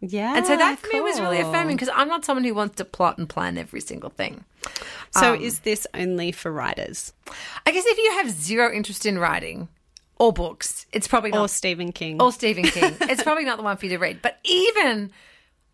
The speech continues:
Speaker 2: I'll put in a caveat that he writes so well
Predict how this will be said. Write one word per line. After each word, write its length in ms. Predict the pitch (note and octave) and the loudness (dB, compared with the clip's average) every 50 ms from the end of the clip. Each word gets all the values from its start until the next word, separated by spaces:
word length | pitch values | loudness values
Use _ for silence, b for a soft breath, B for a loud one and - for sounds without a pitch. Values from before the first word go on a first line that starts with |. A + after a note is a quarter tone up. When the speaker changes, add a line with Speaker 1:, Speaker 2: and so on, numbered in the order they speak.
| _ _ | _ _
Speaker 2:
I'll 80 | - A3+ | -2 0
put 200 | A3 - D4 D4+ | 2 2 2 2
in 120 | D#4 C#4+ | 2 2
a 80 | A#3+ A3 | 0 0
caveat 520 | A3 - G#3 G3 F3+ F#3+ F#3+ F3+ - - | 0 0 0 0 0 0 -2 -4 -2 0
that 380 | - G3 F3+ F3 - - - - b b b b b b b b b b b _ | 2 2 2 2 0 -4 -10 -10 b b b b b b b b b b b _
he 200 | - A#3 C#4 C4 | 0 2 4 4
writes 300 | A3+ A#3 A3 - - - | 4 4 2 2 -2 -4
so 280 | - - - - E4 | 0 2 4 4 4
well 380 | C4 G3 F#3 - - - - | 2 -2 -6 -6 -8 -12 -18